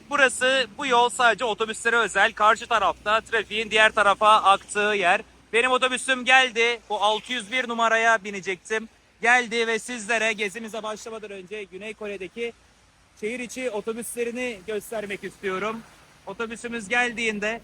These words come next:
metro otobüs bileti var bende bir tane. Bilete basacağız.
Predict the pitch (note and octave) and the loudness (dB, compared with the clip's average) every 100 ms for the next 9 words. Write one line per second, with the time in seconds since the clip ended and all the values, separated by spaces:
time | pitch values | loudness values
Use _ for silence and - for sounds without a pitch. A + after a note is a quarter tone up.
0 | - _ E3 G3 A3+ - A3+ A3+ A3 - | -16 _ -8 -6 -6 -4 -2 -2 -6 -12
1 | F3+ G3+ A3 - F#3 G#3+ G#3+ - A#3 A3 | -6 -6 -6 -10 -8 -4 -2 -2 -4 -4
2 | - F#3+ F#3 F3+ F3 E3+ E3+ F#3 F3+ F3+ | -6 -4 -2 0 -4 -4 -6 -6 -6 -4
3 | E3+ F3+ A3 A3+ - G3 - - F#3+ G#3 | -4 -4 -6 -8 -16 -20 -16 -6 -2 -2
4 | G#3 G#3+ G3+ - F3+ F3+ E3+ A3 G#3 G#3+ | 0 0 0 -4 -6 -4 -4 0 0 0
5 | - - | -4 -6